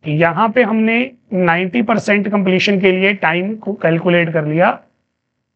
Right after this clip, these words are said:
और यही हमारा question था। क्वेश्चन हमारा यहाँ पे कंप्लीट हो चुका है। फिर भी अगर आपका कोई डाउट है तो आप नीचे कमेंट्स में पूछ सकते हैं।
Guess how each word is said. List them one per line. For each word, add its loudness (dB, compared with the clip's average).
और 4
यही 2
हमारा 2
question -6
था। -10
क्वेश्चन 0
हमारा 2
यहाँ 0
पे -2
कंप्लीट 0
हो 0
चुका 2
है। 0
फिर -4
भी -2
अगर 4
आपका 0
कोई 0
डाउट 2
है 4
तो 2
आप 4
नीचे -2
कमेंट्स -4
में -4
पूछ -6
सकते -6
हैं। -6